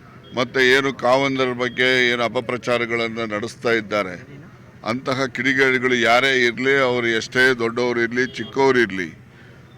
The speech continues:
ಅವ್ರ ಬಗ್ಗೆ ತತ್ಕ್ಷಣದಲ್ಲಿ ಬಂಧಿಸ್ತಕ್ಕಂಥ ಕೆಲಸ ಆಗಬೇಕು ಅಂತೇಳಿ ನಾವೆಲ್ಲ ಒತ್ತಾಯವನ್ನು ಮಾಡ್ತಕ್ಕಂಥದ್ದಕ್ಕೆ ಈ ದಿವಸ ನಮ್ಮ ಮಧುಗಿರಿ ತಾಲೂಕಿನ ಎಲ್ಲ ಸದ್ಭಕ್ತರು ಕೂಡ,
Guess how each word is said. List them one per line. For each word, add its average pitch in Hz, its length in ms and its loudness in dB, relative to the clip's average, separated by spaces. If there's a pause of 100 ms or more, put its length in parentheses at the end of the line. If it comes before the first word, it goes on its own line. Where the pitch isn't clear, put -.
ಅವ್ರ 131 240 0
ಬಗ್ಗೆ 123 640 0 (800)
ತತ್ಕ್ಷಣದಲ್ಲಿ 123 1040 -4 (760)
ಬಂಧಿಸ್ತಕ್ಕಂಥ 123 720 -2
ಕೆಲಸ 107 340 -4
ಆಗಬೇಕು 110 680 -2
ಅಂತೇಳಿ 101 520 -4
ನಾವೆಲ್ಲ 104 380 -4
ಒತ್ತಾಯವನ್ನು 101 680 -4
ಮಾಡ್ತಕ್ಕಂಥದ್ದಕ್ಕೆ 95 1000 -12
ಈ 101 200 -6
ದಿವಸ 98 280 -16
ನಮ್ಮ 101 360 -8 (760)
ಮಧುಗಿರಿ 113 440 -4
ತಾಲೂಕಿನ 101 560 -6
ಎಲ್ಲ 107 480 -2
ಸದ್ಭಕ್ತರು 98 840 -10
ಕೂಡ, 104 140 -10